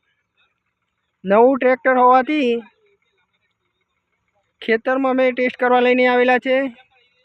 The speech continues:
આજે અમે ટ્રેક્ટર લઈને આવેલા છે ખેતરમાં.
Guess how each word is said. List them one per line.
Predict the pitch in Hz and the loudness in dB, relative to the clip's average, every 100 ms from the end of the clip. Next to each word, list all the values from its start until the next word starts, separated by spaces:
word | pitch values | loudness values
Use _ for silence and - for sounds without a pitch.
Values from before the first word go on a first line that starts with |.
| _ _ _ _ _ _ _ 120 _ _ _ _ _ _ _ _ _ _ _ - - - | _ _ _ _ _ _ _ _ _ _ _ _ _ _ _ _ _ _ _ -20 -20 -10
આજે | 202 214 240 262 | -2 -2 2 2
અમે | 262 254 | 2 0
ટ્રેક્ટર | 254 240 - 254 | 0 -2 -2 -4
લઈને | 254 254 254 | -2 -2 -2
આવેલા | 240 247 269 | 0 0 -2
છે | 294 | -4
ખેતરમાં. | 240 233 233 226 220 214 | 0 0 0 -2 -2 -4